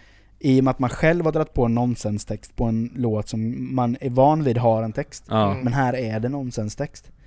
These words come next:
Speaker 1: Så det var ju också ganska roligt liksom att, att få den
Speaker 2: Ja,
Speaker 1: så här
Speaker 2: precis.
Speaker 1: tolkningen på det.
Speaker 2: <laughs> Ja, den är ju skön.
Speaker 1: Mm.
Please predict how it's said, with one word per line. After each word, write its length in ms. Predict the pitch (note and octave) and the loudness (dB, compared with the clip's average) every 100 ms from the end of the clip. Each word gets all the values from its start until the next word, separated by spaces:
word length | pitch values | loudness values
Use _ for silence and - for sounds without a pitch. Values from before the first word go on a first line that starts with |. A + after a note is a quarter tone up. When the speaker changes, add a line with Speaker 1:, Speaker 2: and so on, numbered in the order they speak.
| - _ - _ | -20 _ -20 _
Speaker 1:
Så 140 | - | -2
det 140 | C3 C#3 | 2 4
var 100 | D#3 | 4
ju 120 | D#3 | 2
också 280 | C3+ - C3+ | 0 -4 -6
ganska 360 | C#3+ D3+ C3 | -4 -2 0
roligt 440 | A#2 A#2+ A2 G#2+ - | 2 2 0 -2 -2
liksom 280 | A2 A#2 A2+ | -4 0 0
att, 300 | A2 G#2+ - | 0 -4 -6
att 160 | A#2+ | -6
få 280 | - A#2+ A2+ | -2 0 2
den 500 | G#2+ A#2 A#2 D3 D#3 - - - G2+ | 0 -2 -2 -2 -4 -6 -12 -16 -8
Speaker 2:
Ja, 240 | F#2+ F#2 | -6 0
Speaker 1:
så 120 | F#2+ | 4
här 100 | A#2 | 4
Speaker 2:
precis. 180 | G#2+ C3+ | 4 4
Speaker 1:
tolkningen 440 | C3+ G2 A#2 B2 D3 | 4 2 0 0 2
på 160 | C#3+ | 4
det. 140 | A2+ G#2 | 2 0
Speaker 2:
<laughs> 60 | - - A2+ A2 - B2 - E3 - - - - - G#2 | -8 -6 -4 -4 -2 -4 -2 -6 -8 -16 -14 -14 -10 -8
Ja, 120 | - G#2+ | -4 0
den 240 | A2 G2 | 2 2
är 40 | |
ju 80 | F#2 | -2
skön. 140 | F#2+ F#2+ | -4 -6
Speaker 1:
Mm. 200 | A#2 B2 | -4 -4